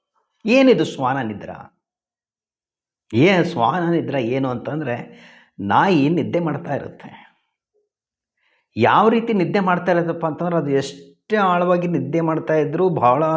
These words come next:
ಆಳವಾಗಿ ನಿದ್ದೆ ಹೋಗಿದ್ರೂ ಸಹ ಸ್ವಲ್ಪ ಶಬ್ದ ಅರ್ಥ ಆಗ ತಕ್ಷಣನೇ ಎದ್ದು ಬಿಡುತ್ತೆ ಅದ್ರ ಮೇಲೆ.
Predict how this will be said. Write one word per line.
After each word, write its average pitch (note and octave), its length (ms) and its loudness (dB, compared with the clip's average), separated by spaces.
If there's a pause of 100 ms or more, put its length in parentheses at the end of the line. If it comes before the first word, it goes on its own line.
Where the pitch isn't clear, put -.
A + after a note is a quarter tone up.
(120)
ಆಳವಾಗಿ E3+ 720 0
ನಿದ್ದೆ C#3+ 320 0
ಹೋಗಿದ್ರೂ D#3 500 2
ಸಹ - 500 -4 (500)
ಸ್ವಲ್ಪ C#4 640 0
ಶಬ್ದ F3 340 -2
ಅರ್ಥ D#3+ 260 -6
ಆಗ C#3+ 140 -6 (540)
ತಕ್ಷಣನೇ G3+ 480 -2
ಎದ್ದು - 200 0
ಬಿಡುತ್ತೆ - 320 -8
ಅದ್ರ - 140 -14
ಮೇಲೆ. F#2 480 -16